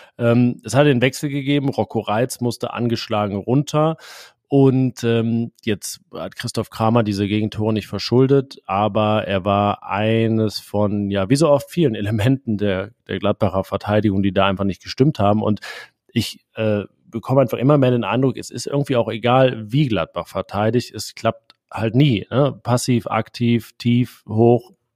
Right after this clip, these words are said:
alles egal. Es, es haut nicht hin, es gibt so viele Gegentore. Ich fand das beim Ausgleich ganz frappierend, da geht der Ball ja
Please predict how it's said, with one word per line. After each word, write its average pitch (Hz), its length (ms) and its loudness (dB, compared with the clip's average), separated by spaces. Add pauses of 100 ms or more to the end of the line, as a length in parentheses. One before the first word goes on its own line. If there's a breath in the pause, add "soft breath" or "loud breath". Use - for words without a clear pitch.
(140)
alles 120 360 -2
egal. 113 540 2 (680)
Es, 117 240 -6
es - 240 -12
haut 120 300 2
nicht 117 160 0
hin, 127 200 2
es - 140 -10
gibt 139 200 -2
so 131 120 -2
viele 113 260 -6
Gegentore. 131 640 -4 (240 loud breath)
Ich - 120 -16
fand 143 160 0
das 113 180 0
beim 98 320 0
Ausgleich 123 560 0
ganz 117 240 0
frappierend, 113 440 0
da 104 60 0
geht 98 180 -4
der 110 80 0
Ball 101 180 2
ja 95 320 0